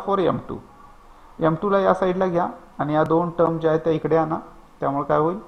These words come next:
एम टू एल एच एसला आला तर डेल्टा पी इथे येईल आणि पी वन झिरो या साईडला येईल.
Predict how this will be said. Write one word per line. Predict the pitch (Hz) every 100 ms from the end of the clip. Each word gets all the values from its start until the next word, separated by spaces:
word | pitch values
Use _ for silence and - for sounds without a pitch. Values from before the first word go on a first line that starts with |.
| - - - 151
एम | 151 -
टू | 170 165 156 - - -
एल | 143
एच | 160 175
एसला | 165 175 170
आला | 143 156 - - -
तर | 147
डेल्टा | 143 135 165 175
पी |
इथे | 165 165 160
येईल | 190 - - - - -
आणि | 143 151
पी | 151
वन | 156 160
झिरो | 160 151
या | 123
साईडला | - 107 -
येईल. | 160